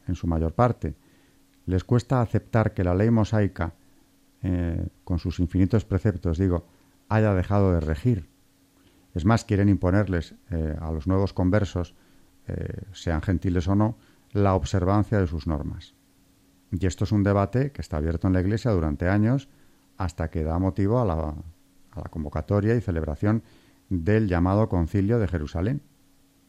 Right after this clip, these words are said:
convocado precisamente para hablar de este asunto.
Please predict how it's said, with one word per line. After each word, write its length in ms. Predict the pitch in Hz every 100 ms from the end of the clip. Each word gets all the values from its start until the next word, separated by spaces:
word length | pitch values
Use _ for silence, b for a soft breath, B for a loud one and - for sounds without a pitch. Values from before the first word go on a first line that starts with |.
| _ _ _
convocado 420 | - 78 78 90 101
precisamente 560 | 104 92 92 95 117
para 180 | 98 82
hablar 220 | 87 101
de 100 | 87
este 200 | 92 87
asunto. 420 | 78 131 127 76